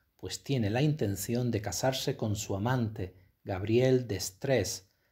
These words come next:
la mujer que ha logrado reconciliarlo con el jabón y la elegancia en el vestir. Margot rechaza inicialmente el divorcio, pero a la muerte de Gabriel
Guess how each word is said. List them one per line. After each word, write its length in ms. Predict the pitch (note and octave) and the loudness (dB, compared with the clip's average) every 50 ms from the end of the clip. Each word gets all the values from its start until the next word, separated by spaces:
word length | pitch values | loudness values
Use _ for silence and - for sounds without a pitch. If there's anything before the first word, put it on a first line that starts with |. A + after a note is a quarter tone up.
| _ _ _ | _ _ _
la 120 | - A#2 G#2+ | -8 -4 -2
mujer 460 | G#2+ G#2+ - - F#3+ G3+ G3 F#3+ - | -2 -2 2 4 4 4 4 2 2
que 100 | B2 C#3 | 2 4
ha 60 | E3 | 4
logrado 420 | D#3 B2+ A2+ A#2 B2 C3 B2+ A#2+ | 6 4 4 6 4 4 4 4
reconciliarlo 1040 | G#2+ G2+ G2+ - - E3 E3 D#3+ - - G#2+ G2 G#2+ A2+ A#2 A#2+ B2 B2+ B2+ B2+ - | 2 0 -2 -2 -2 -2 -2 0 -2 -2 -2 0 4 4 4 4 2 0 0 0 -2
con 160 | - A#2 G#2+ | -4 -4 0
el 140 | B2 D#3 D#3+ | 0 0 -2
jabón 680 | - - - A2 G2+ A2 A#2 B2+ C3+ C#3 C#3+ C#3+ - - _ _ _ _ _ | -2 -4 -4 -2 0 2 2 2 2 0 -2 -4 -10 -16 _ _ _ _ _
y 140 | C3 A2+ | -4 -2
la 140 | G#2+ G2+ F#2+ | 0 0 0
elegancia 580 | F#2 F#2 F#2 F2+ G2+ G#2 A2 G#2+ G#2+ - A2 G#2+ | 0 -2 -2 -2 -2 0 0 0 0 -2 -2 -2
en 80 | G2+ | 0
el 140 | G2 F#2+ F#2 | -2 -2 -2
vestir. 580 | F#2+ F2+ - - - - F2+ E2+ E2 G2 - - _ _ _ _ _ _ _ _ _ _ _ _ _ _ _ _ | -4 -4 -6 -8 -8 -8 -8 -8 -8 -8 -12 -18 _ _ _ _ _ _ _ _ _ _ _ _ _ _ _ _
Margot 600 | A2+ G#2+ G#2 G#2 F#2+ G#2+ A#2 C3 C#3+ C#3+ - - - | -8 -6 -6 -4 -4 -2 0 0 0 -2 -6 -10 -10
rechaza 540 | G2+ F2+ - - - C3 B2+ - - A2 | -10 -8 -4 0 0 0 0 0 -2 0
inicialmente 840 | G#2 G2+ G2+ G2 - - D3 C#3+ C#3+ C#3+ D3 D#3+ D#3+ D#3+ D#3+ E3+ E3 | 0 0 0 -2 0 2 4 4 6 6 4 4 4 2 2 2 2
el 120 | D#3 D3+ | 2 4
divorcio, 760 | C#3 B2 G#2 G2+ G2+ G2+ - - - - F#2+ F#2 - - - _ _ _ _ _ _ _ | 2 0 0 0 -4 -6 -10 -12 -8 -6 -6 -6 -6 -8 -16 _ _ _ _ _ _ _
pero 220 | - A2 G2+ F#2+ F#2+ | -8 -6 -4 -4 -4
a 40 | |
la 120 | F2+ F#2 F#2+ | -4 -2 -2
muerte 460 | G#2+ A#2+ C#3+ D3 D3 - - A2 G#2 | 0 2 2 2 2 -2 -6 -2 0
de 120 | C3 E3+ | 2 2
Gabriel 720 | D#3 C#3 A2+ G#2+ G#2+ A2 A2+ A#2 A2+ A2+ A#2+ A#2+ A#2+ - | 4 2 2 2 2 4 4 4 4 4 2 2 0 -4